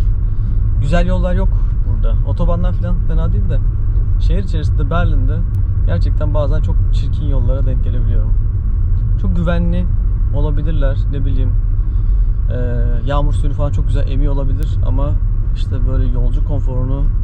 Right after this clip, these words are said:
bozan yerlere de denk geliyorsunuz. Yine Berlin'in kötü taraflarından bir tanesi tabii ki ev problemi. Berlin'de ev bulmak çok zor. Bulduğun zaman da ucuz bir kirayı bulmak artık çok zor. Çünkü burada ağaçları, ormanları falan kesip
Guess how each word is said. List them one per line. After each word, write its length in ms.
bozan 360
yerlere 400
de 100
denk 200
geliyorsunuz. 680
Yine 520
Berlin'in 600
kötü 200
taraflarından 520
bir 80
tanesi 360
tabii 220
ki 120
ev 180
problemi. 580
Berlin'de 400
ev 100
bulmak 640
çok 200
zor. 340
Bulduğun 300
zaman 380
da 160
ucuz 460
bir 80
kirayı 380
bulmak 540
artık 320
çok 200
zor. 280
Çünkü 500
burada 460
ağaçları, 560
ormanları 540
falan 320
kesip 340